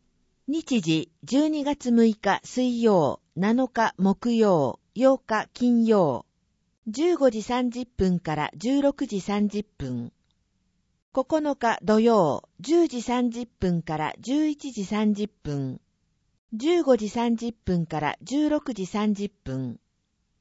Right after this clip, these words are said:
場所、東洋児童館。東洋五の十六の十三。対象定員。小中学生、高校生世代、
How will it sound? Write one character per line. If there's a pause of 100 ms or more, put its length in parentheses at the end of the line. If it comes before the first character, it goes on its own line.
(280)
場
所、 (560)
東
洋
児
童
館。 (520)
東
洋
五
の
十
六
の
十
三。 (800)
対
象
定
員。 (420)
小
中
学
生、 (100)
高
校
生
世
代、